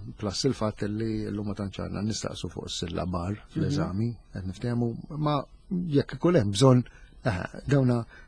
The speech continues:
Speaker 1: em, wieħed, em, jista' jimxi magħhom it-tnejn.
Speaker 2: Sewa. Tista' tispjegalna ftit, eh, kif jaħdem l-aċċent fonoloġiku fil-Malti?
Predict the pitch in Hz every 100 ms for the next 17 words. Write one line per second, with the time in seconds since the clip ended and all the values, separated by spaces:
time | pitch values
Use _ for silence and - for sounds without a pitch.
0 | - 117 110 113 - 135 123 127 104 107
1 | - - - 98 - - - 123 - 117
2 | 113 - 110 104 - 98 - - - 98
3 | 82 - - 127 120 - - - - -
4 | - - - 208 - 170 156 165 185 -
5 | - 147 139 - - - - - 170 -
6 | 156 156 151 151 151 - 143 143 - 156
7 | 160 202 180 170 - 170 139 156 170 143
8 | 170